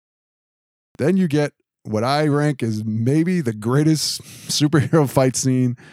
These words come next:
I've ever seen in my life. Omni-Man shows up and attacks them, and holy crap, this is the most amazing <laughs> fight scene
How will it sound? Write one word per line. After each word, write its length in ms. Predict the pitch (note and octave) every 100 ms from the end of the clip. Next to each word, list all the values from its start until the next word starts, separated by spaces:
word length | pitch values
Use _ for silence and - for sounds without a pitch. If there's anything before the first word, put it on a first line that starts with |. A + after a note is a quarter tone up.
| - -
I've 220 | A2+ A#2
ever 220 | D3 D3
seen 560 | C#3 C#3 C3 C3 B2+ A#2+ - _ _ _ _
in 160 | A#2 A2+
my 160 | A2 G#2+
life. 480 | G2 F#2 F2+ - _ _ _ _ _ _ _
Omni-Man 540 | C#3+ E3 E3 D#3+ E3 D3
shows 280 | D3 C#3
up 240 | C3+ C3+ - A#2+
and 120 | A#2
attacks 460 | A2+ C3+ C3 B2 C3
them, 240 | B2 A#2
and 180 | G2 F#2
holy 540 | G2+ C#3 D3+ B2 A2
crap, 340 | - C#3+ C#3 C3
this 160 | C3
is 140 | B2 A2
the 80 | A2
most 240 | A#2+ A2+
amazing 400 | A2 B2+ C#3+ C3+
<laughs> 0 |
fight 360 | G2+ - C3+ -
scene 340 | C3 B2 A#2+